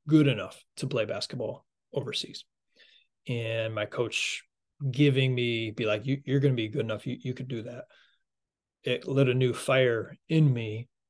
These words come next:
to say, "Hey, this is, this may not be my last time playing competitive basketball in college. I can keep doing this possibly, um,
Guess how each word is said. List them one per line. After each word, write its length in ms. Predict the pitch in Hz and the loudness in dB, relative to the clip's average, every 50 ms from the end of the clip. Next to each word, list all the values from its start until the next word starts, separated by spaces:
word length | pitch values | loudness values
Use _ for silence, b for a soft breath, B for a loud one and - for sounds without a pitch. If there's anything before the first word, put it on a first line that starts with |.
| _ _ _ - | _ _ _ -12
to 120 | - 139 | -8 -6
say, 160 | 131 - 139 135 | -4 -2 -2 0
"Hey, 200 | 139 135 123 123 | 2 2 2 2
this 260 | 139 139 - - 175 | -2 -4 -2 0 0
is, 120 | 156 131 135 | 0 0 0
this 320 | 135 165 170 - - - - - | 0 0 0 -2 -6 -8 -10 -8
may 260 | - 151 135 131 127 123 | -4 0 2 2 2 2
not 260 | 127 120 123 123 131 | 0 0 -2 0 2
be 440 | 139 143 147 139 131 120 107 92 - _ _ | 4 4 6 6 4 2 0 -4 -12 _ _
my 180 | 143 127 120 117 | -6 -2 0 0
last 300 | 113 120 120 120 - - | 2 2 2 0 0 -2
time 180 | - 120 117 110 | -4 -6 -6 -6
playing 240 | - - 127 117 | -4 -6 -6 -6
competitive 400 | - - 135 - - 120 110 107 | -6 -10 -8 -6 -4 -4 -4 -4
basketball 460 | - 110 117 117 - - 135 160 - 110 | -2 -2 -2 -2 -4 -6 -8 -8 -6 -8
in 60 | 139 | -6
college. 460 | - 139 131 127 117 107 107 - B B B B B B B B B B - | -4 -2 -2 0 0 -2 -6 -8 B B B B B B B B B B -6
I 120 | - 127 | -4 -4
can 100 | 123 113 | -4 -4
keep 320 | - - - 127 123 - - _ _ _ - | -4 -2 -2 -2 -2 -2 -6 _ _ _ -10
doing 480 | 139 117 123 139 147 160 151 135 123 117 | -8 0 4 4 6 6 6 4 4 2
this 420 | 113 110 110 110 - - - - - b b b b b b _ _ | -2 -2 -4 -4 -4 -6 -6 -8 -10 b b b b b b _ _
possibly, 720 | - - 127 120 - - 143 139 117 117 113 110 107 123 - - _ - | -8 -4 -4 -2 -2 -2 -4 -4 -2 -2 -2 -2 -4 -6 -10 -14 _ -16
um, 360 | - 135 120 113 113 110 113 | -12 -10 -10 -10 -10 -12 -14